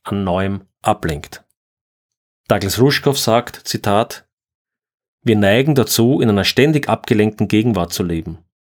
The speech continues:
wo Kräfte der Peripherie vergrößert sind und die unmittelbar vor uns ignoriert werden. Statt stabilem Halt im Hier und Jetzt zu finden, reagieren wir letztlich immer nur auf die endlos hereinprasselnden Impulse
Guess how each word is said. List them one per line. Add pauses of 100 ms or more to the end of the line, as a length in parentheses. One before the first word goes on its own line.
(180)
wo
Kräfte
der
Peripherie
vergrößert
sind (380)
und
die
unmittelbar
vor
uns (100)
ignoriert
werden. (920)
Statt
stabilem
Halt
im
Hier
und
Jetzt
zu
finden, (640)
reagieren
wir
letztlich
immer
nur
auf
die
endlos
hereinprasselnden
Impulse